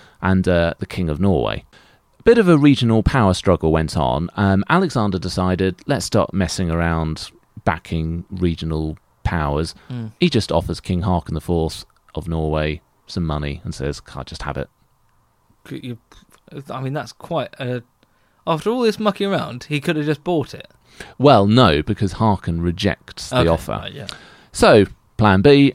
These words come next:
Speaker 1: Alexander the second in twelve forty-nine raises an army and a huge armada, thanks to his, uh, acquisition of Galloway,
Speaker 2: Oh, yeah.
Speaker 1: ejects Haakon's local agent, Ewan of Argyll, and takes a fleet to Carrera off Oban.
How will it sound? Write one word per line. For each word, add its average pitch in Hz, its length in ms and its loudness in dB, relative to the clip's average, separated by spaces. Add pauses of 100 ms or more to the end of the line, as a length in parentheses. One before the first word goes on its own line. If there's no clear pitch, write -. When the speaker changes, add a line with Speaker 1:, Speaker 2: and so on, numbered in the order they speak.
Speaker 1:
Alexander 104 500 2
the 85 100 -4
second 98 360 0
in 85 80 -2
twelve 135 240 4
forty-nine 90 540 -2
raises 95 420 2
an 95 60 0
army 92 280 0
and 80 100 -2
a 78 40 -2
huge 139 340 0
armada, 85 640 0 (440)
thanks 90 380 -4
to - 140 -6
his, 82 200 -4
uh, 80 220 -2
acquisition 82 480 -8
of 80 100 -12
Galloway, 90 600 0
Speaker 2:
Oh, 135 120 -6
yeah. 147 200 -10
Speaker 1:
ejects 120 600 2
Haakon's 95 560 0
local 95 560 -2
agent, 90 520 -2
Ewan 98 280 2
of 87 120 -2
Argyll, 90 680 -2 (220)
and 85 160 -6
takes - 320 -4
a - 80 -2
fleet 117 320 -2
to - 200 -4
Carrera 95 600 -2
off 87 260 -4
Oban. 69 460 -2